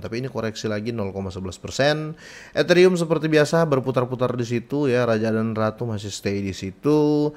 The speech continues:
Yang signifikan di sini, teman-teman, kalau saya lihat di sini ada Zen, ya. Zen di sini sembilan belas koma sembilan delapan persen, ya, hampir dua puluh persen, ya, untuk kenaikan Zen. Tapi ini harga recover sih, ya. Oke, untuk di pau, ya, hampir lima persen, ya,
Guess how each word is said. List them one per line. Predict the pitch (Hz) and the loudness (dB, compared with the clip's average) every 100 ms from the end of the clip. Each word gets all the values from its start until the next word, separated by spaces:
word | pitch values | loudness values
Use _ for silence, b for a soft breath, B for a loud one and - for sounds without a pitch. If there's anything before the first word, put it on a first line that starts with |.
| B B B | B B B
Yang | 139 165 180 | 0 2 -2
signifikan | 185 175 180 180 175 | 0 0 2 2 2
di | 165 | 0
sini, | 147 110 | 0 0
teman-teman, | 120 110 98 117 110 | -2 -2 -2 -2 -2
kalau | 104 | -2
saya | - 98 104 | -2 -2 -4
lihat | |
di | 110 | -6
sini | 107 123 | -6 -4
ada | 101 | -4
Zen, | 92 98 104 123 | -2 -2 -2 -4
ya. | 101 110 | -6 -4
Zen | 110 110 | -2 -2
di | 104 | -2
sini | 113 117 147 147 147 - B B B B B | -2 0 2 0 -2 -10 B B B B B
sembilan | - 165 160 | -2 4 8
belas | 170 | 8
koma | 170 156 | 8 4
sembilan | 151 151 | 4 2
delapan | 143 139 135 | 2 0 0
persen, | 117 135 147 | 0 2 4
ya, | 127 123 | 2 2
hampir | 135 147 151 139 | 0 0 0 2
dua | 131 | 2
puluh | 127 135 | 2 0
persen, | 127 123 135 113 95 | -2 -2 -2 0 -2
ya, | 117 120 | -4 -4
untuk | 107 104 | -6 -4
kenaikan | 101 98 98 95 | -4 -4 -4 -4
Zen. | 95 92 | -4 -4
Tapi | 107 110 | -6 -4
ini | 107 120 | -4 -2
harga | 101 95 | -2 -2
recover | 90 - 95 - 98 | -4 -8 -10 -10 -10
sih, | 98 98 101 | -10 -10 -10
ya. | 117 - B 170 B B | -12 -18 B -20 B B
Oke, | 143 156 | 6 8
untuk | 147 151 147 | 8 6 4
di | 147 | 4
pau, | 143 147 165 147 | 6 8 8 8
ya, | 143 | 4
hampir | 127 127 127 139 127 | 2 0 0 0 0
lima | 139 131 127 | 0 2 0
persen, | 120 - 113 92 90 | 0 -2 -2 -2 -4
ya, | 98 110 | -6 -6